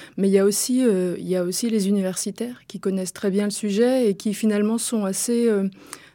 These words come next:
disons qu'ils écrivent beaucoup, mais rarement pour le grand public.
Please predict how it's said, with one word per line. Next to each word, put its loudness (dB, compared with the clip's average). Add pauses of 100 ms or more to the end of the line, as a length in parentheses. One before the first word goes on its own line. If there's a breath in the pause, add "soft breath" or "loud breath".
(140)
disons 2
qu'ils 2
écrivent 2
beaucoup, 2 (380 loud breath)
mais 4
rarement 2
pour 0
le 0
grand -2
public. -2